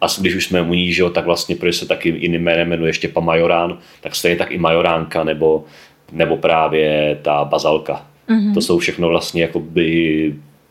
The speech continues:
Speaker 1: poměrně dost jako účinný rostlinky, s-, jak na to, že si z nich udělá člověk čaj, takže je použije jako koření, tak už jenom vlastně pro tu samotnou vůni. Takže já si myslím, že je to fakt neodděl-, neoddělitelná vlastně součást. A ono,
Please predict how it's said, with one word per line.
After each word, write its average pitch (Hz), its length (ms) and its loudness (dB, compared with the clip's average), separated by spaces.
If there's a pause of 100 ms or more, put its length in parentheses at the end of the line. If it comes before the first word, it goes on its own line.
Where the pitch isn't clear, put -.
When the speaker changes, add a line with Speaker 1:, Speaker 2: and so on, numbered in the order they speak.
(160)
Speaker 1:
poměrně 90 420 2
dost 85 240 0
jako 90 200 0
účinný 85 680 0
rostlinky, 87 480 -2
s-, - 160 -6
jak 90 200 0
na 82 180 -2
to, 87 120 -2
že 85 80 -4
si - 80 -6
z 87 80 -12
nich 87 120 -4
udělá 87 200 2
člověk 82 280 -2
čaj, 82 300 0 (280)
takže 85 240 0
je 90 80 2
použije 87 280 0
jako 85 140 -4
koření, 85 400 0
tak 87 200 -2
už - 120 -6
jenom 87 160 0
vlastně 87 260 -2
pro 87 120 -10
tu 85 100 -8
samotnou 82 480 0
vůni. 85 340 -2 (440)
Takže 85 180 0
já 98 100 4
si 95 140 -2
myslím, 92 280 -2
že 87 60 4
je 90 60 2
to - 100 -6
fakt - 180 -8
neodděl-, 90 560 0
neoddělitelná 95 880 2
vlastně 92 280 0
součást. 78 600 -2
A 76 100 0
ono, 85 260 0